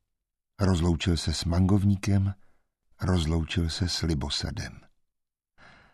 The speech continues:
Protože byl toho dne bez jídla, cítil prudký hlad a pomyslel na svůj dům ve městě, na svou komnatu a lože a prostřený stůl. Usmál se znaveně, otřásl se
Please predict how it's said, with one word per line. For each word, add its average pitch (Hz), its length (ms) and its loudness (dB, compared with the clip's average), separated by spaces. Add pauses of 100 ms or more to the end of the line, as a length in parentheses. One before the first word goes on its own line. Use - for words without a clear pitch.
(400)
Protože 110 420 6
byl 113 200 6
toho 110 280 4
dne 95 220 6
bez 92 240 2
jídla, 85 380 2
cítil 87 460 -2
prudký 90 520 -2
hlad 95 280 0 (440)
a - 100 -10
pomyslel 95 580 4
na 95 120 6
svůj 90 300 2
dům 95 260 4
ve 90 120 2
městě, 85 460 0
na 85 100 0
svou 78 220 -4
komnatu 92 560 2 (160)
a 82 80 -2
lože 87 340 2 (300)
a - 60 -6
prostřený 85 580 0
stůl. 73 520 -4 (1000)
Usmál 87 580 2
se 87 200 -4
znaveně, 76 680 0 (680)
otřásl 98 580 -2
se 98 300 -4